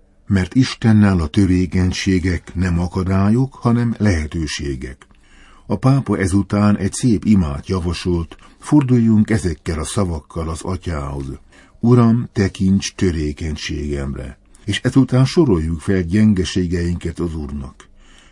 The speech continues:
Ez egy jó magatartás Isten előtt. Valóban éppen törékenységünkben fedezzük fel, hogy Isten mennyire gondoskodik rólunk,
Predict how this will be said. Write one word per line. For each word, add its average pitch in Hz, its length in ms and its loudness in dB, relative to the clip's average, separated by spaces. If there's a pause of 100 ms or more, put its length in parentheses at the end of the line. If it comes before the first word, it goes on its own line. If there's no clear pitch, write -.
(180)
Ez 113 180 0
egy 117 160 2
jó 123 200 8
magatartás 82 1080 -6
Isten 85 380 -8
előtt. 69 520 -14 (680)
Valóban 123 440 4
éppen 127 420 2
törékenységünkben 87 1200 2
fedezzük 78 580 -4
fel, 95 340 -2 (120)
hogy 98 180 0
Isten 123 320 2
mennyire 85 500 2
gondoskodik 78 720 -6
rólunk, 85 540 -2